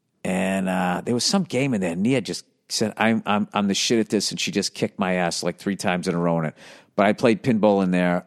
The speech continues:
I'm a huge fan of pinball. Um, I did not get a free game from the Stern Company. Maybe I can get a company discount. Um, I don't know. I just think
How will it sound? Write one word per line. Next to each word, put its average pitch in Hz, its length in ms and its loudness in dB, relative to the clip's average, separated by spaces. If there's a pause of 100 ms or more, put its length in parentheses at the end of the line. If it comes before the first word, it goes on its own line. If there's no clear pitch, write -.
I'm 90 140 -4
a 87 60 -4
huge 110 340 0
fan 90 480 0 (560)
of 110 180 4
pinball. 87 640 2 (400)
Um, 85 880 -2 (380)
I 98 120 2
did 95 160 0
not 117 240 2
get 117 140 2
a 101 80 2
free 98 260 0
game 87 260 0
from 80 200 -4
the 82 80 -2
Stern 85 340 -4
Company. 76 440 -8 (1000)
Maybe 98 200 0
I 104 60 2
can 104 120 -4
get 101 120 2
a 87 60 0
company 98 420 0
discount. 82 600 -2 (1040)
Um, 76 500 -6 (440)
I 101 100 0
don't 87 80 -2
know. 73 80 -6
I 92 100 -4
just 98 200 -4
think 92 160 -2